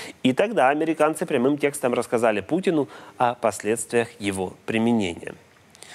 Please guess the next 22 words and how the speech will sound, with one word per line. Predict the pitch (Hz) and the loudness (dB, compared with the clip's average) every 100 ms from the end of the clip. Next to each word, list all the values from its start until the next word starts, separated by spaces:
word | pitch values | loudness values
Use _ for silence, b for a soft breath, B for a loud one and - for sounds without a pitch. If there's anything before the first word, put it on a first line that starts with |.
| B B B B B | B B B B B
Ну | 160 | 2
и | 247 | 4
в | 180 | 2
завершение | 165 156 175 156 | 0 2 2 2
этого | 131 113 | 4 2
блока, | 104 110 135 196 | 2 0 2 0
поскольку | 165 - 143 131 | 0 0 -2 0
он | 120 | 0
посвящён | 110 104 120 - 113 | 0 -2 -2 0 0
украинскому | 101 110 104 - 104 | 2 0 0 -2 -4
фронту, | 95 139 185 151 | -2 -2 -2 -4
хочу | - - 147 | -8 -4 -2
поделиться | 120 104 104 120 - 110 | 0 0 0 -2 -2 -2
вот | - 113 104 92 | -2 -2 -2 0
какой | 104 92 104 | -2 0 -2
информацией. | 95 139 131 95 - - | 0 0 0 -2 -6 -8
Воевавшие | 95 107 127 180 185 151 | 0 2 2 0 -2 -2
в | |
Украине | 143 139 127 113 | 0 0 2 2
российские | 110 123 160 - 147 | 0 -2 -4 0 0
зэки | 107 90 - | 0 -4 -4
теперь | 160 147 127 151 | -6 -4 0 0